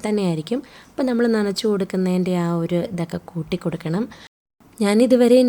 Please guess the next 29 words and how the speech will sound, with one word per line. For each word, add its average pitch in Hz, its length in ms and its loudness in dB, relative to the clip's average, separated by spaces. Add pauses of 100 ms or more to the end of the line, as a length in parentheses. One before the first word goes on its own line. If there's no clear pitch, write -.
രണ്ട് 208 200 2 (100)
നേരം 214 340 2
ചെടികൾക്ക് 214 460 0
വെള്ളം 196 260 0
ഒഴിക്കാൻ 190 380 -4
തുടങ്ങിയിട്ടില്ല 170 540 -2 (100)
കേട്ടോ. 165 220 -4 (400)
ഉം, 156 140 -4 (200)
ഒരു 233 200 2
നേരം 190 280 0
മാത്രമേ 175 280 -4
ഒഴിക്കുന്നുള്ളൂ. 170 480 -2 (500)
എന്നാലും 185 440 2
വലിയ 190 340 0
കുഴപ്പമൊന്നും 180 560 0
ഇല്ലാണ്ട് 170 340 -2 (100)
ചെടിയൊക്കെ 175 420 -2
നിൽക്കുന്നുണ്ട്. 165 500 -6
അതുകൊണ്ടാണ് 175 520 -2 (540)
രണ്ട് 240 200 0 (100)
നേരം 185 320 0
വെള്ളം 170 280 -2 (160)
ഒഴിക്കാത്തത്. 156 540 -8 (640)
അപ്പോൾ 254 240 -2
നമ്മൾ 233 180 0 (100)
അതിരമ്പുഴയിൽ 208 520 0
നിന്ന് 214 200 2
വന്നപ്പോഴത്തേന് 170 680 -2
കുറച്ച് 220 220 -2